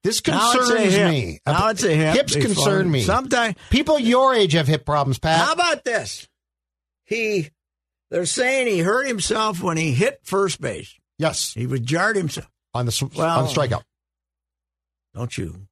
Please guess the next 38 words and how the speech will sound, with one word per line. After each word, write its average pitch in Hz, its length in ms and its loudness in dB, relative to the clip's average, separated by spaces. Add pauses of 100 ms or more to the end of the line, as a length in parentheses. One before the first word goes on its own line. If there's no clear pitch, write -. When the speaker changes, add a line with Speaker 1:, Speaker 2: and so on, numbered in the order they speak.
Speaker 2:
want 110 260 -10
somebody 131 280 -6
to 127 100 -4
hit 135 220 -4
first 127 280 -10
base? 139 360 -12 (760)
I 110 120 -10
mean, 101 440 -6 (760)
that's - 400 -10
Speaker 1:
You 120 80 2
know 156 80 2
what? 214 260 -2
It 151 120 -2
was 151 320 0
Speaker 2:
that, 139 100 -6
you, 147 320 -4
you, 170 200 -4
you 196 180 -6
can't, 240 580 -4 (720)
you 185 100 -8
can't 339 360 -2
have 226 180 0
a 190 80 0
skeleton 220 640 -2
so 208 260 -2
sensitive 196 640 -2
that 185 160 -2
when 170 200 0
Speaker 1:
Yeah. 180 40 2
Speaker 2:
you 165 120 0
stop 208 520 -4
on 190 200 -2
first 208 360 -4
base, 214 320 -2
you're - 140 -4
gonna 196 160 0
get 208 140 2
hurt. 233 440 2